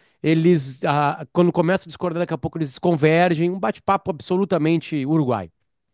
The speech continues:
Acima da média, do melhor país do mundo, do melhor, da melhor terra do mundo, da melhor carne do mundo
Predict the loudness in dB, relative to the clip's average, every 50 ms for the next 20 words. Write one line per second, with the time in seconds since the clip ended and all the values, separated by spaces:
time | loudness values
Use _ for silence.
0 | _ _ _ _ _ _ -12 -10 -10 -8 -6 -4 -4 -2 -2 -2 0 2 2 4
1 | 4 4 4 2 2 2 2 4 4 4 2 2 0 -2 -2 -2 -2 -2 0 -2
2 | -2 -4 -4 -6 -6 -6 -6 -6 -4 -2 0 0 0 0 0 -2 -4 -6 -8 -6
3 | -6 -6 -6 -6 -4 -4 -2 -2 -2 -2 -4 -4 _ -4 -4 -2 -2 -4 -2 0
4 | 0 2 2 2 2 0 0 0 -2 -2 -4 -6 -6 -4 -4 -2 0 2 4 4
5 | 2 0